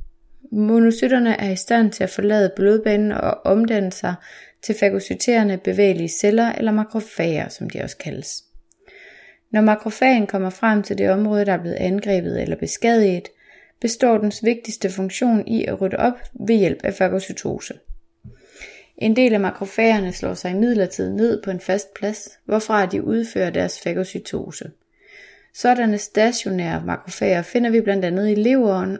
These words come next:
og i lungens alveoler. Da der kommer en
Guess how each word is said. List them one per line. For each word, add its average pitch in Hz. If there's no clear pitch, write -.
og 233
i 233
lungens 208
alveoler. 156
Da 226
der 226
kommer 226
en 214